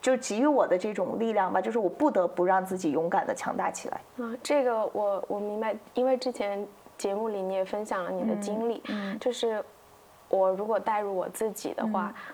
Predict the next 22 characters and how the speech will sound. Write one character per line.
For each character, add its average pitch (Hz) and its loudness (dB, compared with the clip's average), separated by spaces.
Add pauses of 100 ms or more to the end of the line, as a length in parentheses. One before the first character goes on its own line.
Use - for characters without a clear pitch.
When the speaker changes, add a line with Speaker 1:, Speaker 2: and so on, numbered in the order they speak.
(140)
Speaker 2:
我 196 0
确 233 2
实 254 0
好 208 -2
像 202 -4 (220)
有 185 4
比 180 -4
你 196 -2 (180)
可 - -2
能 170 -2
稍 226 0
微 220 -2 (460)
低， 240 2 (180)
就 254 4
是 247 4
类 269 6
似 262 2
但 233 0
没 202 2
有 214 0
那 214 2
么 208 2